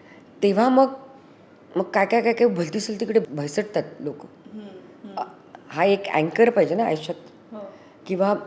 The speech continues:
Speaker 1: काही लोक, आता हेमाजी बघ, हेमा मालिनी, त्या
Speaker 2: हम्म.
Speaker 1: डान्सर आहेत स्वतः,
Speaker 2: हो.
Speaker 1: ते स्वतःही खूप स्पिरिच्युअल बाई आहे.
Speaker 2: हां.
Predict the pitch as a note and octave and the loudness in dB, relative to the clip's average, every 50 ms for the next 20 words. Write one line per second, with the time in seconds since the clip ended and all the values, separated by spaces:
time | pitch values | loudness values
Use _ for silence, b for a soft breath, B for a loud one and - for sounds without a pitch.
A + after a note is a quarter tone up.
0 | - - - - F#3 G3 G3+ F#3+ E3+ - D#3 F3+ E3+ F3+ F3+ F3+ F#3+ G3 G3+ G#3+ | -14 -16 -2 2 2 4 4 2 0 0 0 -2 -2 0 0 0 0 0 0 -2
1 | E3+ D#3 - D#3+ D3+ D#3 C#3+ D3 C3+ B2+ A#2+ - - - F3 F3 F3 D#3+ D3+ D#3 | -4 -4 -4 -4 -4 -4 -4 -4 -8 -12 -14 -14 -6 -6 -2 2 2 2 2 2
2 | D3+ - A3+ A3+ F#3+ - - - C#3+ - - - - - - - - G#2+ - - | 2 2 2 2 2 0 -4 -8 -10 -10 -12 -18 -18 -18 -16 -10 -8 -8 -2 -2
3 | F#3+ F#3+ G#3+ A3 A3 A3 - G#3+ - - - G#3+ F3 F3 - G3+ F#3+ F3 E3+ D3 | 2 4 4 4 4 2 -4 -8 -8 -2 -2 -2 -2 0 0 0 2 2 2 0
4 | D3 D#3 - D4+ - - A3+ | 2 -2 -4 -4 -4 -10 -16